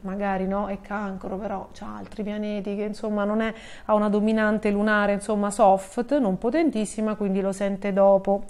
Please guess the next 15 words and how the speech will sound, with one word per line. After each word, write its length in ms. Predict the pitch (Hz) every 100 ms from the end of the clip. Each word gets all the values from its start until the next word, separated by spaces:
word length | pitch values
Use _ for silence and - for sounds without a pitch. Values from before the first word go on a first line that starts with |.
| - - - -
C'è 160 | -
Mercurio 600 | 311 320 311 - 269 269 269
retrogrado, 960 | 269 262 254 226 226 226 214 226 226
non 500 | 220 226 233 285 349
date 280 | 277 240 240
fiato 360 | 262 202 190 208
alle 220 | 208 208
trombe, 720 | 247 320 330 214 175 151 - - - - -
non 360 | - 190 254 302
date 200 | 269 269
fiato 300 | 254 175 165
alle 240 | 190 262
trombe, 520 | 339 220 202 208 202 208
anche 420 | 233 214 185 277
se, 400 | 277 190 190